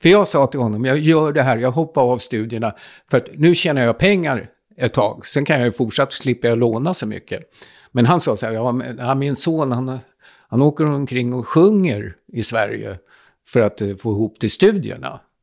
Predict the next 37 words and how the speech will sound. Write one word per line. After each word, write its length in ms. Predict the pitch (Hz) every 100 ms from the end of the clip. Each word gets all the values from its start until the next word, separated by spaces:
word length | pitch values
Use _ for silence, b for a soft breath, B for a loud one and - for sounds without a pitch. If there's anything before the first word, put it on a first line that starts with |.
| 185
Så 140 | - 123
att 100 | 131
han 180 | 135 139
skämdes 520 | 190 135 147 180 -
lite. 640 | 180 117 110 110 110 120 B B B B -
Men 140 | 160
d-, 80 | -
nej, 240 | 165 226 226
där 420 | 226 233 214 208 -
klarade 440 | 214 202 185 185
vi 220 | 175 165
ut, 440 | 143 123 120 _ 127
eh, 800 | 123 120 117 117 117 117 113 117 107
rätt 320 | 127 117 -
bra 200 | - 101
faktiskt. 600 | - 101 - 98 - - 101
Det, 600 | 113 117 123 143 147 143 - _ _ _ b b b b
och 80 | 131
det 80 | 110
var 120 | 143
lite, 420 | 220 208 190 139
nu 340 | 123 143 240 185
när 140 | 170
du 60 | 156
säger 240 | 156 139
det 80 | 147
här 160 | 214 233
så 140 | 156
är 180 | 147 143
det, 240 | 143 143 139 b b b b 202 -
kommer 160 | 175 165
jag 40 |
att 40 | 147
tänka, 220 | 131 131
för 100 | 143
att, 80 | -
eh, 100 | _